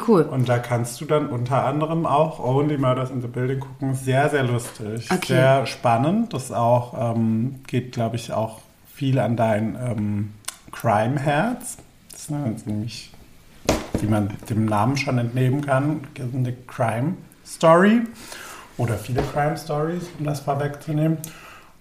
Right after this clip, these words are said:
Speaker 2: Und da gibt's drei Staffeln, also da hast du, da kannst du <laughs> deine To-Do-Liste für zwischen die Jahre, kannst du gleich zerreißen, verbrennen und, ähm,
Speaker 1: Ja, okay, cool, cool.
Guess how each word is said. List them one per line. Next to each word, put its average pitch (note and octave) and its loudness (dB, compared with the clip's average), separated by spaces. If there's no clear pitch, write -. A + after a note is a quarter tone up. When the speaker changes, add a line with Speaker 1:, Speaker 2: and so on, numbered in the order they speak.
Speaker 2:
Und B2+ 4
da A2 0
gibt's G#2 -8
drei A2+ 0
Staffeln, A2+ -4
also B2 -4
da A2 -2
hast A#2+ -6
du, C#3+ -2
da A#2 0
kannst A#2+ -2
du C3+ -4
<laughs> B2+ 0
deine C3 4
To-Do-Liste D3+ 2
für D3+ -2
zwischen C#3+ -4
die C3 0
Jahre, B2+ 4
kannst D#3 0
du D#3 -2
gleich C3 0
zerreißen, A#2 0
verbrennen B2 0
und, C#3+ -2
ähm, C#3 0
Speaker 1:
Ja, G#3 10
okay, G#3+ 4
cool, A#3+ 0
cool. G#3+ 0